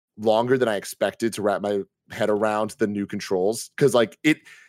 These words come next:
simultaneously feels more like the old Lego games than I expected it to from how it looks. But also, there's a lot more deep mechanics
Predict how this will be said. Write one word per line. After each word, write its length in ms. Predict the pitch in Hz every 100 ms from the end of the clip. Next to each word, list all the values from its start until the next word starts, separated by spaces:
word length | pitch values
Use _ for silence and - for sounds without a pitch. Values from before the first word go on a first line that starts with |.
| - _ - - _ _ _
simultaneously 960 | - - 151 214 269 139 143 185 - 208
feels 520 | - 143 147 156 127 _ 117
more 680 | 104 107 107 160 208 - -
like 260 | 131 143
the 60 | 139
old 220 | 135 156
Lego 220 | 147 143 160
games 240 | 165 165
than 100 | 135
I 80 | 110
expected 640 | 98 - - 92 - 135
it 100 | 170
to 220 | - 208 247
from 180 | 151 120
how 200 | 113 110
it 80 |
looks. 480 | 98 151 - - - - - - _ -
But 160 | 160 131
also, 600 | 143 151 185 180 170 - _
there's 380 | 107 147 160 117 -
a 60 | 113
lot 360 | 101 120 143
more 180 | 151 139
deep 360 | 90 - 127 127
mechanics 580 | - 110 113 131 -